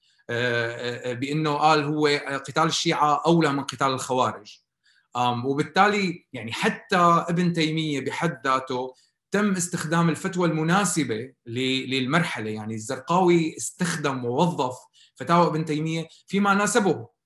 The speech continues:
في حين إنه فتوى مهر الدين المعروفة واللي ببراغماتية عالية قام بها، آه، يعني ابن تيمية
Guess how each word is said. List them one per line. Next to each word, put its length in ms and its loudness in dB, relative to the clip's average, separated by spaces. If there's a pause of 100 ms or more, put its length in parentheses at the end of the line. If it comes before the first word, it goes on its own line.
(760)
في 160 2
حين 240 2
إنه 260 2
فتوى 380 0
مهر 160 4
الدين 200 0
المعروفة 500 0
واللي 680 0
ببراغماتية 760 0
عالية 520 4
قام 320 2
بها، 480 -2 (100)
آه، 120 -8
يعني 300 -8
ابن 180 -6
تيمية 560 -4